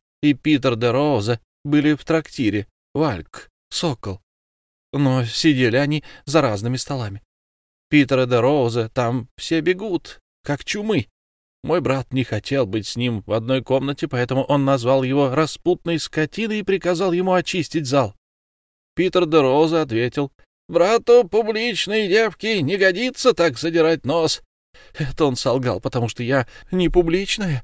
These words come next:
а схожусь только с теми, кто мне нравится. Тогда Михелькин схватил свою кружку с пивом и запустил ему в нос и сказал, что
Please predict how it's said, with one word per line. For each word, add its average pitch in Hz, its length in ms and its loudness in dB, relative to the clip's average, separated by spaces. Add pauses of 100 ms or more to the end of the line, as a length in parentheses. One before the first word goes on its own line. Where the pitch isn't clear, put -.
(120)
а 143 120 -2
схожусь 135 580 2
только 147 440 0
с - 100 -6
теми, 151 320 0
кто 151 280 0
мне 175 180 2
нравится. 170 580 -2 (480)
Тогда 98 380 -2
Михелькин 147 800 0
схватил 156 600 0
свою 143 380 0
кружку 170 600 0
с - 60 -10
пивом 147 360 2 (160)
и 165 80 2
запустил 160 560 0
ему 147 180 2
в 135 80 0
нос 160 280 0
и 131 40 -2
сказал, 135 380 -2
что 131 340 -2